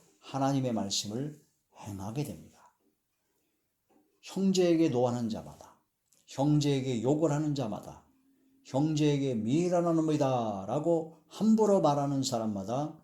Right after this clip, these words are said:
"지옥불에 들어가리라, 살인한 것과 같다"라고 말씀을 하십니다. 살인을 하지 않더라도 마음속으로부터 이런 노와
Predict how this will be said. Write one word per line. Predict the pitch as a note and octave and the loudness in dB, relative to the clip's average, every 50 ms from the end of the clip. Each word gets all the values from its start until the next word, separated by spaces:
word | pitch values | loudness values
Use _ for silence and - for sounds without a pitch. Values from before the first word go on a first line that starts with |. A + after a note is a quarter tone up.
| _ _ _ _ _ _ _ _ | _ _ _ _ _ _ _ _
"지옥불에 | - - - B2+ C#3 C3+ - - C#3+ C#3 C#3 C3 | -8 -6 -4 -4 -4 -4 -2 -2 0 0 0 0
들어가리라, | B2 B2+ B2 A#2+ A#2 A2+ A2+ G#2+ - - - | 0 0 -2 -2 -2 -4 -6 -8 -10 -6 -2
살인한 | - - - - F3 A3 G#3+ G3 F#3 F#3 F3+ | 0 0 0 0 -2 -2 -2 0 -2 -2 -2
것과 | E3+ E3 D#3+ D#3 - E3 C#3 - | -2 -4 -4 -2 -4 -4 -6 -4
같다"라고 | - - - - - _ - D3 C3 B2+ A#2 G#2+ G2+ G#2 A#2+ E3 | -10 -14 -14 -16 -12 _ -2 0 0 0 -2 -2 -4 -4 -4 -2
말씀을 | E3+ C#3 A2 G#2+ - - A2+ G#2+ | -2 -2 -4 -4 -6 -6 -6 -10
하십니다. | - E2+ - - - - - - - - _ _ _ _ _ _ _ _ _ _ _ _ _ _ _ _ _ _ _ _ _ _ _ _ _ _ _ _ _ _ | -12 -12 -12 -12 -14 -16 -18 -20 -20 -20 _ _ _ _ _ _ _ _ _ _ _ _ _ _ _ _ _ _ _ _ _ _ _ _ _ _ _ _ _ _
살인을 | - - - E3 F#3 F#3 F#3 F3+ | -10 -10 -6 -2 0 0 0 0
하지 | D3 B2 D3+ - E3 C3 | -2 -2 -4 -4 -4 -4
않더라도 | G#2+ G#2 G2+ - B2 A2 F#2+ E2 F2 G2+ B2 F3+ G3+ - - _ _ _ _ _ _ _ _ _ _ _ _ _ | -4 -6 -8 -10 -8 -10 -10 -10 -10 -10 -12 -12 -12 -16 -20 _ _ _ _ _ _ _ _ _ _ _ _ _
마음속으로부터 | G#2 G2 G#2 A#2+ D3 E3 D#3 - - F3 E3+ E3+ E3 D#3+ D#3 D#3 - D#3 | -10 -8 -4 -2 0 0 0 0 2 4 4 4 4 2 0 0 0 0
이런 | D3+ C#3+ D3 D3 C#3+ C3 A2+ A2 | 2 2 2 0 0 0 -2 -2
노와 | G#2+ A#2+ C3+ D3+ D3+ C#3 C3+ A#2+ G2+ E2+ D#2 - | 0 2 2 4 4 4 2 2 0 -2 -6 -14